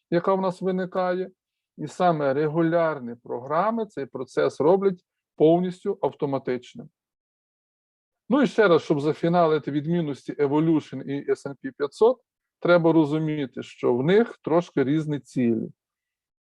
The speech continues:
S and P п'ятсот з обслуговування трошки дорожчий, але в нього є гарантія. Е, в ньому немає бонусу, як в Evolution за суму внеску, тому він трошки дорожчий буде з обслуговування,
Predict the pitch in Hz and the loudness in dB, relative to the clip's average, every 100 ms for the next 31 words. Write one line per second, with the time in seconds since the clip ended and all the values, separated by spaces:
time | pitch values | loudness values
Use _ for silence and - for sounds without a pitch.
0 | _ 139 147 175 165 175 156 139 135 - | _ -4 -2 -2 -2 -2 -2 -2 -4 -2
1 | 147 135 135 127 135 - 143 131 165 156 | -2 -2 -6 -6 -6 -4 -2 0 0 0
2 | 135 123 127 - 135 - 123 117 120 113 | -2 -4 -8 -8 -8 -8 -14 -8 -4 -4
3 | 113 - 185 226 240 _ _ _ - 135 | -6 -6 -6 -6 -10 _ _ _ -6 -4
4 | 131 147 240 220 185 220 247 220 185 175 | -2 -2 0 0 0 -2 0 0 -2 -4
5 | 165 156 175 _ _ _ _ _ _ _ | -10 -16 -18 _ _ _ _ _ _ _
6 | _ _ _ _ _ _ _ - 135 135 | _ _ _ _ _ _ _ -12 -6 -2
7 | 135 135 135 139 135 135 147 214 254 202 | -2 -2 -2 -4 -4 -4 0 2 2 2
8 | 180 190 226 233 160 165 147 131 - 135 | 2 2 2 2 2 2 2 -4 -8 -8
9 | 139 - 151 165 170 165 175 185 202 202 | -8 -4 -2 4 4 6 4 4 0 -4
10 | 202 180 196 - 214 202 202 202 208 214 | -4 -2 -4 -2 -2 0 -2 -2 -6 -8
11 | - 202 220 208 269 214 - 190 - 170 | -10 -10 -4 -2 -2 -4 -2 -4 -2 -4
12 | 147 147 139 - 165 151 143 139 139 120 | 0 0 0 -2 -8 -8 -6 -6 -8 -10
13 | - 139 117 120 120 151 175 233 | -4 -2 0 0 0 0 -2 -4